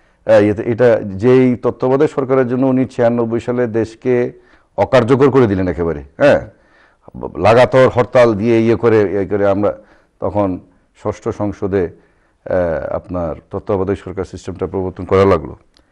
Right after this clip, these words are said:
সেটাকে উনি, আহ, বাতিল করে দিলেন হাইকোর্টের এক জাজমেন্টের ইয়েতে করে দিয়ে ওনার under ইলেকশন হবে। এটা তো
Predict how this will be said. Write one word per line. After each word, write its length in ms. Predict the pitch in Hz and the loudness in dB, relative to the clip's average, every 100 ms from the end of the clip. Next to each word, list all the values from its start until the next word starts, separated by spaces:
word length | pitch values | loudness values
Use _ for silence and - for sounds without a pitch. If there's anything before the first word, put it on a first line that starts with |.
| _ _ _ _ | _ _ _ _
সেটাকে 360 | 110 92 95 101 | -4 0 0 0
উনি, 340 | 95 95 87 113 _ _ _ _ _ _ _ - | 0 -2 -4 -10 _ _ _ _ _ _ _ -10
আহ, 300 | 95 87 78 | -6 -6 -6
বাতিল 340 | 82 - 95 | -6 -6 -6
করে 200 | 85 107 | -2 0
দিলেন 300 | 98 95 82 - - | 0 -2 -4 -10 -12
হাইকোর্টের 480 | 85 90 95 95 101 | -8 -6 -6 -2 -2
এক 160 | 87 | -2
জাজমেন্টের 600 | 78 92 95 73 98 95 | -2 -2 -2 -4 -6 -6
ইয়েতে 360 | 90 87 - 78 - _ _ _ _ _ _ _ | -6 -8 -10 -16 -18 _ _ _ _ _ _ _
করে 180 | - 95 | -4 -2
দিয়ে 120 | 90 | -2
ওনার 240 | 92 104 104 | -2 -2 0
under 200 | 98 98 | -2 -2
ইলেকশন 380 | 92 90 104 | -4 -8 -6
হবে। 280 | 98 87 92 | -6 -6 -8
এটা 340 | 113 135 127 123 | -4 0 0 0
তো 420 | 131 139 127 120 | -2 0 0 -2